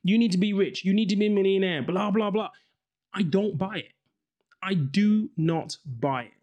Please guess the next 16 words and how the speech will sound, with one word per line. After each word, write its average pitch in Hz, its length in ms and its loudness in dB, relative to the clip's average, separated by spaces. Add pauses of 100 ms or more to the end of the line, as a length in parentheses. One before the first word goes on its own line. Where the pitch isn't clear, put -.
(580)
I 185 80 -4
think 190 240 -4
fundamentally, 208 760 0
when 165 160 0
you 165 100 2
strip - 400 -4
away 190 380 0
all 185 180 4
of 185 80 0
the 165 100 0
hyperbole, 147 800 -4 (920)
all 170 300 0
of 143 160 -4
the 139 320 0 (840)
dramatics, 156 840 -4
right? 165 340 -4